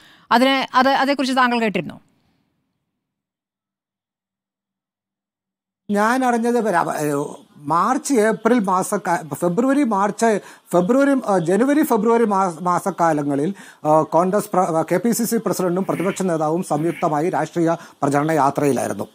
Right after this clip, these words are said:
Speaker 2: ആ, ഫെബ്രുവരി, മാർച്ച്, ഏപ്രിൽ കാലത്ത്, ആ, അദ്ദേഹം സ്ഥാനാർത്ഥിയായിരുന്നു. ലോക്സഭ സി-, കണ്ണൂരിൽ അദ്ദേഹം മത്സരിക്കുകയായിരുന്നു. സ്വാഭാവികമായി ഈ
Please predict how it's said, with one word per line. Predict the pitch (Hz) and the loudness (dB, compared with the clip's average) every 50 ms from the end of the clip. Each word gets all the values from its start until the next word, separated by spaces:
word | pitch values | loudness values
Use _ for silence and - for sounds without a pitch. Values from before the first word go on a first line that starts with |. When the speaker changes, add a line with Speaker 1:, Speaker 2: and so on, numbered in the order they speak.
| _ _ _ _ _ _ _ _ _ _ - 156 | _ _ _ _ _ _ _ _ _ _ 0 2
Speaker 2:
ആ, | 147 156 151 147 151 147 143 | 4 4 4 4 2 2 0
ഫെബ്രുവരി, | 139 - 160 160 156 151 208 233 233 240 254 277 | 0 0 0 0 2 4 4 4 4 6 4 4
മാർച്ച്, | 226 196 175 175 185 185 175 - 202 | 4 4 4 4 4 2 2 2 2
ഏപ്രിൽ | 196 196 170 170 180 180 - 220 214 185 - | 4 4 4 4 2 2 2 2 2 2 4
കാലത്ത്, | 180 165 165 156 147 - 160 180 196 - - - - - 151 | 2 2 4 2 0 0 0 -2 -2 -2 -6 -14 -12 -4 0
ആ, | 147 147 147 143 143 | 2 2 2 2 0
അദ്ദേഹം | 143 147 156 175 170 165 190 190 - - | -2 -2 0 0 0 2 2 0 -2 -4
സ്ഥാനാർത്ഥിയായിരുന്നു. | - - - 147 160 175 180 185 208 202 - 196 165 151 147 160 196 | -4 0 2 2 4 4 4 2 2 2 2 2 2 2 2 0 0
ലോക്സഭ | 170 151 160 160 - - 180 - 185 180 175 | 0 0 0 -2 -2 -4 0 2 2 2 2
സി-, | - - 160 - 147 | 0 -4 -4 -2 0
കണ്ണൂരിൽ | 147 160 170 175 180 185 190 165 | 0 0 0 0 0 0 0 0
അദ്ദേഹം | 151 151 165 160 170 | -2 -2 -2 -2 -2
മത്സരിക്കുകയായിരുന്നു. | 165 151 151 - - 175 175 156 160 131 117 110 - - _ _ _ _ _ _ _ _ _ _ _ - - | -2 -2 -2 -2 -2 -2 0 0 -2 -2 -4 -6 -10 -16 _ _ _ _ _ _ _ _ _ _ _ -2 2
സ്വാഭാവികമായി | 220 226 233 208 208 269 285 269 277 254 247 233 208 196 202 214 | 4 4 4 4 2 2 2 2 2 2 2 2 2 2 4 4
ഈ | 208 202 208 | 4 2 2